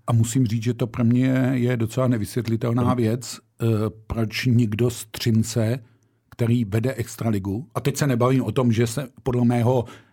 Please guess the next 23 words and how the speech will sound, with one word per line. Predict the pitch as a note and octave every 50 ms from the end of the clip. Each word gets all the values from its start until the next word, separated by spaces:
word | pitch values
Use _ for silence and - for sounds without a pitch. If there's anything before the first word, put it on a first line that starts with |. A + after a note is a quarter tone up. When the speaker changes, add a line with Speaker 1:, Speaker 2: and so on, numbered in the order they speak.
| _ _ -
Speaker 1:
extraligová | B2+ A#2 - - C#3+ C3 B2+ B2 B2 B2 C3 C3+ C#3
úroveň | B2 B2 A2+ B2+ B2+ C3 C3 B2+
není | B2+ B2+ C3+ C#3 C3+
nic | C3+ C#3 C3 B2 - -
moc, | D#3 D#3+ D3+ B2+ - - - - - _ _ _ _ _ -
ale | - B2 C3
každopádně | A#2+ C3 C3 - C#3+ C3+ B2+ C3 B2 C#3+ D#3 B2+
ten | - C#3+ C3+ A#2+
tým | C3+ D#3 D3 B2+
vede | G2 G2+ G#2+ G2+ F#2+ F#2+ F#2 F#2 A#2 D#3 - - _ _ _ _ _ _ _ _ -
a | - A#2
David | A2 B2 A#2+ C3 C3+ B2
Musil | C#3 D3 C3 - - D#3+ D3 C3 A#2+ G2+
hraje | G2+ - G#2 B2 A#2+ B2 B2+ B2 A#2+ B2 C#3 D#3 - - _
ten | - C3 C3 B2+ A#2
moderní | A2+ A#2 A#2 A#2+ A#2 A#2 A#2 A#2+ C3 A#2+ B2 C#3 C3+ C3
hokej, | A2 A#2+ A#2 - C3 A2 G#2 G2+ G2+ D#3+ - _ _ _ _ _ _ _ _ _ _ _ _ _ _ _ _
tak | - A2 - -
národní | A2+ G2+ G2+ G2 G2+ G#2+ A#2 G#2
tým | - C3 B2 A#2 -
o | A#2+
něj | B2 B2+ B2+ A#2+
nestojí. | G#2+ F#2+ - - - - - F#2 E2+ D#2+ D#2+ F2+ G#2 E3